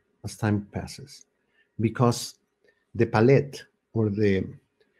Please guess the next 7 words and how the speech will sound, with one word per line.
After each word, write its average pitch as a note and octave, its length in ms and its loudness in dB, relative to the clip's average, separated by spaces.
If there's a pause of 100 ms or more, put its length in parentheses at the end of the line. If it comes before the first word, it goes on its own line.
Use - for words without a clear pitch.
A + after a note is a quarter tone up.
(240)
the A#2 80 0
kind C3 200 4
of C3+ 160 2
raw B2+ 80 6
materials A#2 760 4
that G2 260 -4 (560)
plant D3 480 2